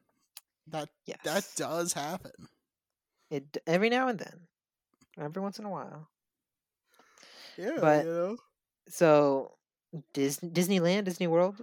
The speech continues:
Speaker 2: which one is it?
Speaker 1: This was Disney World, I believe.
Speaker 2: I heard that there was, there's, like, rumors and, like, myths about Disney parks.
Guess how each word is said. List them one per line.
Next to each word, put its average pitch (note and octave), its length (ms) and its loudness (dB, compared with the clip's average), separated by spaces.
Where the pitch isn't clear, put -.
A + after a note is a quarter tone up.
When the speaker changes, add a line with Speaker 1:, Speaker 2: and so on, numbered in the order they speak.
Speaker 2:
which E3 180 -10
one F#3 140 -4
is F#3+ 100 -4
it? G#3 220 -6
Speaker 1:
This A3 240 6
was A#3+ 200 0
Disney F3+ 480 2
World, C#3 560 -2
I A#2 80 -10
believe. G2+ 760 -18
Speaker 2:
I G3+ 220 6
heard B2+ 600 0
that A2+ 1120 -2
there E3 320 4
was, C3 1300 0
there's, F#3 140 0
like, G3+ 160 -2
rumors D#3 580 -2
and, D#3 80 -2
like, C3 140 -6
myths - 760 -8
about C#3+ 340 4
Disney C#3+ 300 -4
parks. D3 520 -4